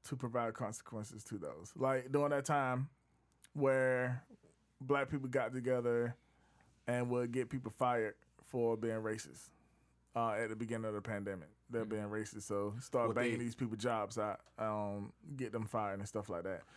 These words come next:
Speaker 3: What they
Speaker 1: Um,
Speaker 3: mistakenly attributed cancel culture to. People, people forget that black people weren't canceling anybody.
Speaker 1: Mm-hmm.
Speaker 3: Black people just said we wouldn't fucking with it.
Speaker 1: But, um,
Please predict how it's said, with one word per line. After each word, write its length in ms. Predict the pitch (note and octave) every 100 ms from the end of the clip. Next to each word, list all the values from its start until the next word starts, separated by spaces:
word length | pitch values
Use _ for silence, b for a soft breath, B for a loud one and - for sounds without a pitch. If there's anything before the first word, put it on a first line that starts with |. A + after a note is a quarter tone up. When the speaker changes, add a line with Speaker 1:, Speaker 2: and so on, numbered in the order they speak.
| B
Speaker 3:
What 140 | A2+ A2
they 60 | A#2+
Speaker 1:
Um, 100 | A2+
Speaker 3:
mistakenly 800 | G#2 A#2 D3 C3 A#2 A2 G#2+ G2+ - _ -
attributed 440 | G#2 A2+ G#2 G2
cancel 300 | - G2 F#2+ -
culture 240 | F2+ - -
to. 60 | E2+ -
People, 320 | B2 B2 A#2 - B B -
people 220 | D#3+ F#3+
forget 260 | F#3+ F#3 E3+
that 220 | A#2+ G2
black 220 | B2 D3+
people 160 | E3 C#3+
weren't 140 | B2+
canceling 320 | E3 E3+ C#3+
anybody. 420 | A2 G#2 F2+ E2 - _
Speaker 1:
Mm-hmm. 240 | E3+ F3 F#3+
Speaker 3:
Black 140 | - A#2
people 140 | B2+
just 120 | A#2+
said 140 | - G2+
we 80 | D3
wouldn't 220 | C#3 G#2+
fucking 220 | F#2 F#2
with 120 | D#2
it. 60 | - _ _ _ _ _ - b b b b b b b -
Speaker 1:
But, 400 | C#3+ C3 B2 - _ _ _ _ _ _ _ _ _ -
um, 580 | B2 A#2 A2 G2+ G#2